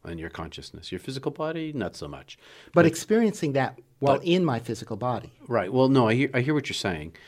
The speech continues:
Speaker 1: very clearly. You had a glimpse of your everlasting soul,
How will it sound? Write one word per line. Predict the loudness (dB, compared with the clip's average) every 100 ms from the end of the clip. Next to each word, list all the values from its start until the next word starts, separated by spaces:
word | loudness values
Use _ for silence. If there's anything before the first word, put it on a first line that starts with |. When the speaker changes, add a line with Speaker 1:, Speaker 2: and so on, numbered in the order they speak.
| -20 _ -6
Speaker 1:
very | -2 -2
clearly. | -2 -4 -4 -6 -10 -8
You | -4 0
had | 0 -2
a |
glimpse | -4 -4 -4 -4
of | -4
your | -4 -4 -8 -14 _
everlasting | -4 -2 -4 -6 -8 -10 -10
soul, | -8 -8 -8 -14